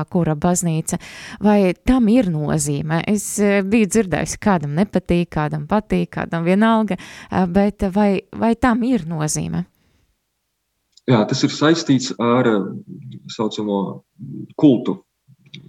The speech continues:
Speaker 2: reliģisko kultu, tātad ar sakramentu svinēšanu, ar svētās mises svinēšanu. Baznīcā notiek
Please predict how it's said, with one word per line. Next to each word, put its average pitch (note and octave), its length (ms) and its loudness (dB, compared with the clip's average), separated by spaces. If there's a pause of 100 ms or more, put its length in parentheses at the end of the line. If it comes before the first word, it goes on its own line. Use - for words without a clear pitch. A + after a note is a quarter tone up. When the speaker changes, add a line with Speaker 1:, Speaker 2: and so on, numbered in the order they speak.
(600)
Speaker 2:
reliģisko G#2 520 0
kultu, E3+ 360 2
tātad G#2+ 280 -4
ar G2+ 80 0
sakramentu A2+ 600 -2
svinēšanu, B2 600 0
ar - 320 -16
svētās A#2 400 0
mises F#2+ 280 -6
svinēšanu. G2+ 600 -2 (1600)
Baznīcā A2+ 480 0
notiek A#2 380 2